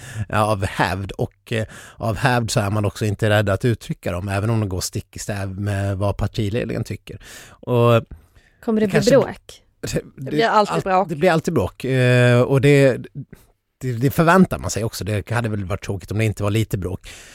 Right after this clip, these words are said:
Speaker 1: Men, eh, men jag tror att, eh, för Nooshis del så kommer det vara, eh, en, eh, ett fokus på att försöka visa upp ett enat parti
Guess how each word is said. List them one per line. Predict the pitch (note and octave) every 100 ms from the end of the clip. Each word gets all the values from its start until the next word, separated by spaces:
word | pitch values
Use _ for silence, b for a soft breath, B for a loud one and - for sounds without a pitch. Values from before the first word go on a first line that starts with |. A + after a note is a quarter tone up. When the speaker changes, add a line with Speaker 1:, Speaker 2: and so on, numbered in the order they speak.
| B
Speaker 1:
Men, | - A#2+ A#2+
eh, | A#2+ A#2+ A#2 A#2
men | C#3 D#3
jag | D3
tror | D#3+ C3
att, | - -
eh, | C3 B2 A#2+
för | C#3 B2
Nooshis | D3 - - B2+ - - - - - G#2+
del | B2 B2+ G#2+
så | -
kommer | B2+ A2
det | G#2
vara, | G#2 G#2 G#2 A2 A2 A2 G#2+
eh, | G#2+ - - - - - -
en, | D3+ C3 A2+
eh, | A2 A2
ett | A2+ -
fokus | - A#2+ - -
på |
att | G#2+
försöka | - G#2+
visa | A2 G#2 A#2+
upp | -
ett | -
enat | A#2 A2+ C#3
parti | - - B2+